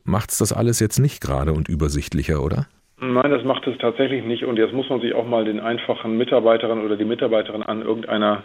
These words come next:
Speaker 2: äh, Diskotheken-Eingangstür vorstellen. Da wird's nicht leicht, da zu sagen, äh, „Du darfst“ oder „Du darfst nicht“, wenn, äh, man dann sagt, „Aber mein Datum ist doch das folgende, es war aber ein Booster oder aber eben auch nur eine Zweitimpfung.“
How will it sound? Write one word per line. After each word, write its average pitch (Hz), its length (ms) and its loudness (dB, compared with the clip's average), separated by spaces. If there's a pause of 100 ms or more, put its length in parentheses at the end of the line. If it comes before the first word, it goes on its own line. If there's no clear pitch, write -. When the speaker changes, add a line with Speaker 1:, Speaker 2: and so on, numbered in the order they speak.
Speaker 2:
äh, 104 220 -2 (300)
Diskotheken-Eingangstür 127 1400 2 (120)
vorstellen. 113 580 2
Da 113 220 0
wird's - 260 -6
nicht - 400 -8
leicht, 127 380 2 (100)
da 120 180 2
zu 127 180 -8
sagen, 117 380 2
äh, 110 220 0
„Du 117 100 0
darfst“ 113 320 0 (120)
oder 113 200 2
„Du 110 140 0
darfst 107 380 2
nicht“, 156 340 -4
wenn, 107 260 -2
äh, 107 120 -2
man 107 260 -2
dann 101 160 -2
sagt, 98 240 -2
„Aber 98 240 0
mein 110 460 0
Datum 113 360 2
ist - 160 -4
doch 104 120 0
das 110 140 0
folgende, 127 340 4
es 95 80 -4
war 101 80 4
aber 107 220 2
ein 101 80 -8
Booster 123 380 -2
oder 113 260 2
aber 107 100 0
eben 104 240 -4
auch 104 120 -2
nur 113 120 -6
eine 98 160 -8
Zweitimpfung.“ 120 600 -2